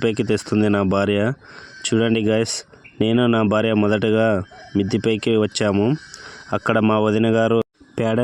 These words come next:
నీళ్ళతో అలికి ముగ్గు వేసి రెడీగా ముస్తాబు చేసింది మిద్దె పైన. మేము అక్కడికి వచ్చి దీపాలు, హారతులు, గౌరమ్మ బొమ్మలను పెడుతున్నాము.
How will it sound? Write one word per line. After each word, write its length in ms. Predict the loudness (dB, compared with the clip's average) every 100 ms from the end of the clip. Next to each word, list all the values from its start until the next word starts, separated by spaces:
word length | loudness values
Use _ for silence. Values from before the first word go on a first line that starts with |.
| 0
నీళ్ళతో 380 | 0 -2 0 0 2
అలికి 400 | 0 -2 -2 0 2 2
ముగ్గు 240 | 0 0 2
వేసి 340 | 2 0 0 2 2 0 -4 -20 -8 -2
రెడీగా 400 | 0 2 2 2 2
ముస్తాబు 340 | 2 0 0 0
చేసింది 320 | 0 2 2 4
మిద్దె 200 | 2 0 -2
పైన. 220 | 0 2 0 -2 -10 -20 -20 -12 -4
మేము 180 | 0 2 0
అక్కడికి 340 | 0 -2 2 0
వచ్చి 300 | 0 0 2 2 -2 -12 -20 -20 -20 -20 -20 -20 -20 -20 -20 -20 -20 -10 -2 0
దీపాలు, 520 | 0 2 2 4 2 2 -2 -2
హారతులు, 520 | 0 2 0 2 2 2 2 0
గౌరమ్మ 420 | 2 2 4 4 2
బొమ్మలను 440 | 2 4 4 2 0
పెడుతున్నాము. 600 | -2 0 2 2 2 2